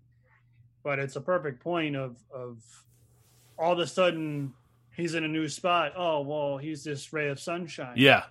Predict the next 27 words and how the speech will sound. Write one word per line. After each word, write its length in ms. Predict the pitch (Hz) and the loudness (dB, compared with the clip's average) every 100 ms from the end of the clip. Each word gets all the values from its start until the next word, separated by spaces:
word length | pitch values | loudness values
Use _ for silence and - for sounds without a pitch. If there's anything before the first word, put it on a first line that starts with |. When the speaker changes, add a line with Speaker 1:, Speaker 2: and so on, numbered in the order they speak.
| - | 6
Speaker 2:
now 140 | 131 | 8
he's 120 | 151 117 | 8 8
great 220 | 185 165 | 4 6
again. 320 | 131 131 104 | 6 4 4
Well, 120 | 123 | 0
wait, 200 | 160 90 | 0 -2
he 100 | 95 | -2
always 220 | 139 123 | 0 0
was. 300 | 135 170 85 | 0 -2 -2
What's 100 | - - | -4 -2
going 220 | 127 147 | 0 0
on 140 | 135 | 0
here? 240 | 87 80 - _ _ _ _ _ _ _ _ - - - - | -2 -10 -12 _ _ _ _ _ _ _ _ -18 -18 -14 -10
Speaker 1:
He's 180 | 143 | -8
just 200 | 135 151 | -8 -6
in 100 | 170 | -4
a 20 | 165 | -2
new 160 | 170 | -2
spot. 420 | 156 180 185 - - | -4 -6 -6 -8 -12
That's 180 | 139 | -8
all 220 | 160 151 156 | -4 -2 0
it 60 | |
is. 380 | 208 165 - - _ _ _ _ _ _ - | -2 -2 -6 -14 _ _ _ _ _ _ 0
Speaker 2:
It 100 | 117 | 2
appears 440 | 110 196 196 113 | 4 6 6 6
that 240 | 110 110 95 | 6 4 4
the 320 | 104 101 | 0 0